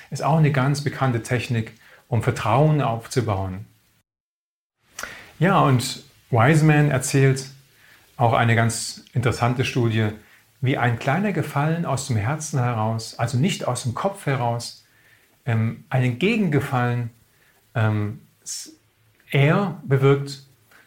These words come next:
als wenn man, der andere merkt, das hat man bewusst gemacht, um was zu bezwecken. Nehmen wir mal das Beispiel eines Kellners. Da wurde also eine Studie gemacht und ein Kellner gab Rechnungen im Restaurant. Kennt man ja,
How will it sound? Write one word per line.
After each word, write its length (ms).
als 520
wenn 140
man, 400
der 200
andere 280
merkt, 340
das 180
hat 180
man 380
bewusst 480
gemacht, 460
um 180
was 300
zu 60
bezwecken. 520
Nehmen 140
wir 60
mal 140
das 160
Beispiel 380
eines 240
Kellners. 500
Da 140
wurde 200
also 240
eine 200
Studie 360
gemacht 320
und 160
ein 160
Kellner 560
gab 400
Rechnungen 560
im 80
Restaurant. 640
Kennt 300
man 160
ja, 280